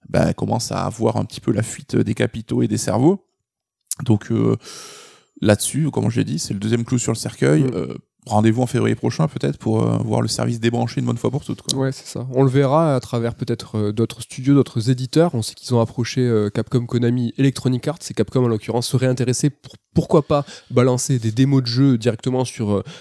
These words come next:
Speaker 2: bah, votre, euh, navigateur
Speaker 1: Mhm.
Speaker 2: internet. Donc, euh, bah, mais tout ça, ça sera juste transparent.
Speaker 1: Oui, et puis ça reste un moyen pour eux de rentabiliser toute la recherche et développement qu'ils ont fourni sur Stadia en amont, hein. Donc,
Speaker 2: Ouais.
Speaker 1: euh, peut-être qu'ils s'y retrouveront au final et que ça restera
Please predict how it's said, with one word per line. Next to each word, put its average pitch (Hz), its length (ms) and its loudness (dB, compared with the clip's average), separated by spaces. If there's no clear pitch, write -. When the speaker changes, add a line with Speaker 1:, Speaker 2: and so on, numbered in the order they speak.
Speaker 2:
bah, 98 180 2
votre, 104 300 0
euh, 98 120 2
navigateur 101 420 0
Speaker 1:
Mhm. - 40 2
Speaker 2:
internet. 135 380 2
Donc, 113 240 4
euh, 107 80 4
bah, 101 140 4
mais 127 120 4
tout - 120 -4
ça, 190 120 2
ça 180 120 4
sera 175 300 0
juste 135 160 -2
transparent. - 520 -2
Speaker 1:
Oui, 131 180 8
et 180 100 6
puis 113 200 -10
ça 104 180 0
reste 120 240 2
un 110 60 2
moyen 113 240 2
pour - 180 -2
eux - 20 0
de 113 60 0
rentabiliser 107 580 -2
toute 113 300 -6
la 110 80 2
recherche 110 400 -2
et - 20 -18
développement 107 440 0
qu'ils 113 180 -10
ont 110 40 -6
fourni 117 420 -2
sur - 260 -14
Stadia 113 520 0
en 113 200 -2
amont, 165 320 2
hein. 147 80 0
Donc, 151 140 0
Speaker 2:
Ouais. - 60 0
Speaker 1:
euh, 85 180 0
peut-être 110 160 4
qu'ils 131 120 -4
s'y - 120 0
retrouveront 143 400 4
au 190 40 2
final 160 280 2
et 107 60 4
que - 80 -8
ça 98 100 -4
restera 98 340 -4